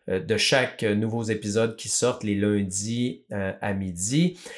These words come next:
Euh, je t'invite aussi, si t'as envie, à me laisser un commentaire sur, euh, Facebook ou sur courriel, euh, que tu peux trouver sur mon site internet pascal brousseau point com, parce que comme je t'ai dit au début, J'aimerais vraiment ça savoir de quel endroit tu m'écoutes,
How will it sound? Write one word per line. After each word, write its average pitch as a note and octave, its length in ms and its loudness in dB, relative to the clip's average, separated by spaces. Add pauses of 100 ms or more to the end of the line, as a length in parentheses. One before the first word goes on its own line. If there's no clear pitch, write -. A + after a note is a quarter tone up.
(340)
Euh, A2+ 140 4
je - 100 0
t'invite D#4 400 4
aussi, G3 440 2
si - 140 -2
t'as D3 120 6
envie, B2+ 260 4
à F3 60 6
me B2 100 2
laisser F3+ 380 4
un A#2 120 4
commentaire B2 680 2
sur, G#2+ 340 0
euh, G2+ 140 4
Facebook C#3 560 2
ou C3 60 0
sur - 320 0
courriel, A#2+ 680 2
euh, G#2 280 2
que G#2 120 -2
tu G#2 140 -6
peux A2 180 -2
trouver G#2+ 380 -4
sur A2 180 -2
mon G2 160 0
site G#2 220 -4
internet G2+ 480 -2
pascal G#2 400 -2
brousseau G#2 300 -4
point G2 200 0
com, D#3 320 2
parce C3 160 -2
que - 40 -4
comme C#3+ 120 2
je - 80 -4
t'ai C#3 120 2
dit C3 100 -2
au C#3+ 100 0
début, A#2 400 2 (960)
J'aimerais G3+ 540 8
vraiment D#3 480 6
ça F#3 180 2
savoir A#2+ 560 4
de G2+ 100 -2
quel A3+ 400 4
endroit B2+ 480 4
tu - 180 0
m'écoutes, - 680 -2